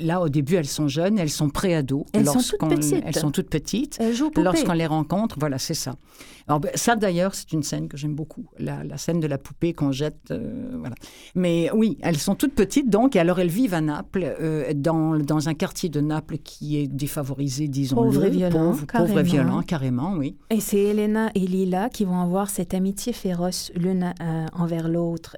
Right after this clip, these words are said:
Speaker 2: et l'une avec l'autre, une amitié qui va les suivre toute leur vie. Elena qui est peut-être la plus réservée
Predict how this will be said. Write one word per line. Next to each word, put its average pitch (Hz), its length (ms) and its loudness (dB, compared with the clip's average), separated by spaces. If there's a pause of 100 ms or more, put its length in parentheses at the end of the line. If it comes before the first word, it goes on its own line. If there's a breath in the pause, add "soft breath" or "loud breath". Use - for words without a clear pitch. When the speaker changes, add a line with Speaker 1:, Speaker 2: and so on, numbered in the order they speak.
Speaker 2:
et 165 80 0
l'une 180 340 0 (100)
avec 208 380 -2
l'autre, 165 260 -4
une 190 80 -2
amitié 175 320 -2
qui 180 80 -6
va 165 80 -2
les 156 80 -4
suivre 160 400 -4
toute - 240 -6
leur 165 200 -2
vie. 147 240 -2 (340 loud breath)
Elena 247 520 2
qui 214 280 -4
est 208 40 -2
peut-être 233 560 -2
la 185 120 -2
plus 202 260 -2
réservée 196 640 -2